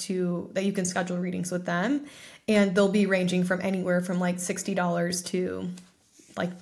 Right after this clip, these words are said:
two hundred dollars. So a lot more, um, affordable sessions that you can do with them.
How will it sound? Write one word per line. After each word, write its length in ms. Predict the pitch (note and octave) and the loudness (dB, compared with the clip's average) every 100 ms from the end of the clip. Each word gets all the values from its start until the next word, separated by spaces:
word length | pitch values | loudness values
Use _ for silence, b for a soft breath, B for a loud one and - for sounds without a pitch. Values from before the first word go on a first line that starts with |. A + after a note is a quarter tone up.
| - | -16
two 160 | - G3 | -6 -4
hundred 260 | F3+ G3 G#3 | -4 -6 -8
dollars. 460 | - - - G#3 B B B | -8 -8 -8 -10 B B B
So 220 | - G3 F3+ | -2 2 2
a 120 | F3+ | 2
lot 280 | F#3+ F#2+ - | -2 -2 -2
more, 420 | F#3 F3 F3 E3+ | 0 0 0 -4
um, 280 | - - - | -6 -6 -8
affordable 680 | - - F3+ F3 G2+ G2+ F2+ - | -10 -6 -4 -4 -4 -6 -6 -10
sessions 460 | - G#3 - G#2 G3+ | -6 -4 -4 -6 -6
that 80 | - | -6
you 100 | - | -8
can 140 | G#3 | -8
do 120 | G#3 | -8
with 180 | - - | -10 -10
them. 300 | - G3+ F3+ | -10 -12 -14